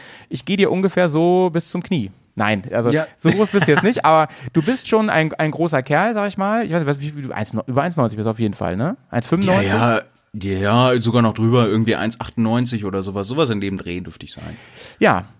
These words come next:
Speaker 1: so, ähm, nehmen wir mal an, du bist schon ein heißer Feger in der Kurve und du schaffst eine Schräglage, ähm, von vierzig Grad. Es geht ja auch noch deutlich mehr, so, nehmen wir mal an, vierzig Grad, das ist schon ganz ordentlich, finde ich, wenn man so unterwegs ist.
Speaker 2: Total.
Speaker 1: Ähm, man,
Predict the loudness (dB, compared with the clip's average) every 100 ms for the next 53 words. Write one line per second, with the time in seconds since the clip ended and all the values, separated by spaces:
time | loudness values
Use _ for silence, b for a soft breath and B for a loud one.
0 | _ -2 0 0 2 2 2 -2 -4 -2
1 | 0 0 0 0 2 0 -2 -2 0 2
2 | 0 0 0 0 0 0 0 -2 0 0
3 | 0 0 -2 -4 -6 -4 -6 -6 -12 -6
4 | -6 -2 -2 2 0 2 2 2 2 0
5 | 2 4 2 2 -4 -4 -10 -6 0 0
6 | 0 -4 -4 -6 -8 0 2 2 -2 -16
7 | -16 -6 -2 2 2 2 2 0 0 -2
8 | 0 0 -2 -4 -6 B B -2 2 0
9 | 0 -2 -2 0 2 2 2 2 2 0
10 | -2 -4 -4 -4 -8 -12 -6 -2 -2 0
11 | 0 0 -2 -2 0 -2 -4 -6 -8 B
12 | B B B B -2 2 2 2 -2 B
13 | B -2